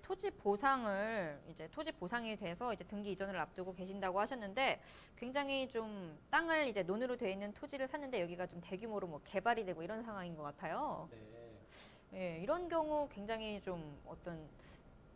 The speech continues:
Speaker 1: 이런 곳만 좀 노리고 이렇게 투자를 할 수 있는 이런 방법은 없나요?
Speaker 2: 아, 그거는요. 지금 이제 법이라는 게 사업인정 고시일로부터 뭐 일 년 이내에 뭐 거주하거나, 아,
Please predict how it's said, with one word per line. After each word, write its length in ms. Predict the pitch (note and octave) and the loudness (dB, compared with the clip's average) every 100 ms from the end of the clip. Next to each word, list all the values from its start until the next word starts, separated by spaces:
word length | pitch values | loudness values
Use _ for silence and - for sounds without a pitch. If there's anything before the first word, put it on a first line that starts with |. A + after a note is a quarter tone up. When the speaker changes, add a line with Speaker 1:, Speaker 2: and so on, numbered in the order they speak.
| - | -12
Speaker 1:
이런 360 | A3 D4 F4 E4 | 2 4 4 4
곳만 360 | D#4 C#4 C4+ C4 | 4 4 2 0
좀 160 | G#3 | 0
노리고 360 | F3 A#3 D4 A3 | 2 2 4 2
이렇게 160 | - | 0
투자를 380 | G3 - D#4+ C#4+ | -8 2 4 4
할 100 | D4+ | 0
수 160 | E4 D#4+ | -2 -2
있는 240 | C4+ G#3+ | -2 -2
이런 240 | E3 G3 G3+ | -2 -2 -2
방법은 320 | F3 E3 E3+ | -6 -8 -8
없나요? 380 | A#3 - - - - | -14 -18 -18 -10 2
Speaker 2:
아, 380 | A#2 - D3 G#2+ - | 4 8 6 6 -2
그거는요. 540 | C#3 C3+ C#3 C#3 G3 A3 - - - - | 6 8 8 8 6 6 -6 -16 -12 0
지금 300 | D3 D#3 C#3+ | 6 8 8
이제 120 | C#3+ | 6
법이라는 640 | - C3+ D#3+ E3 C#3 A#2 | 10 10 10 8 6 4
게 280 | C3 E3 A2 G2+ | 8 8 6 4
사업인정 600 | F#3+ F#3 E3 D3+ D#3 B2+ | 6 8 6 6 6 8
고시일로부터 1120 | C3 B2 C#3+ C3+ B2+ A#2+ A#2 - D#3+ F#3+ G3+ | 8 8 8 8 8 6 4 8 8 8 4
뭐 360 | C3 A#2 A2+ A2+ - | 4 6 6 4 4
일 220 | D3 C#3+ | 6 8
년 300 | C3 D3 A3 - - | 10 10 8 0 0
이내에 600 | C3 D3 C#3 B2 C#3+ F#3 | 6 8 10 10 10 8
뭐 140 | C3 | 6
거주하거나, 720 | - A#2 B2 A2 A2 A2 D#3+ - - - - - | 6 8 10 8 6 6 4 2 -8 -20 -20 -6
아, 240 | G#2+ G#2+ | -2 -2